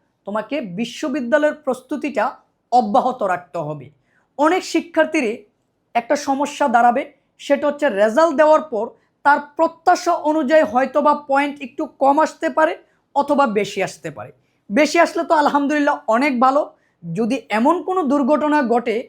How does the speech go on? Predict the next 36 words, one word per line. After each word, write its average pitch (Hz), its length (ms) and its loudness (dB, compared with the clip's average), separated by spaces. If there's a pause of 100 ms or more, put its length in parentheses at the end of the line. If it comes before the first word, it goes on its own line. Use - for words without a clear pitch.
(300)
যে 269 140 -6
তোমার 294 200 0 (120)
পয়েন্টটা 294 400 2
একটু 330 180 -6 (200)
কম 330 160 6 (160)
চলে 285 260 2
আসছে, - 200 -18 (440)
তুমি 311 160 0 (240)
এ - 20 6 (120)
প্লাস 339 200 -2 (160)
আশা 320 240 -2
করছিলে 349 320 -4 (380)
তো - 40 -18 (120)
তার 302 140 0 (100)
থেকে 339 240 0
একটু 349 140 -2 (180)
কম 302 140 4 (160)
চলে 277 220 4
আসছে, 208 200 -14 (400)
এর 277 160 2
জন্য 302 140 0 (120)
তুমি 302 140 0 (100)
মন 254 120 4 (120)
খারাপ 254 300 2
করে 254 200 2
বসে 226 280 -2
আছো, 247 140 -8 (460)
খাবার 240 280 4 (100)
দাবার 247 280 2
বন্ধ 233 160 -2 (120)
করে 247 180 -2
দিয়েছো, 240 260 -4 (420)
কথাবার্তা 277 560 2 (100)
বন্ধ 240 160 -2 (140)
করে 262 180 2
দিয়েছো। 254 240 -4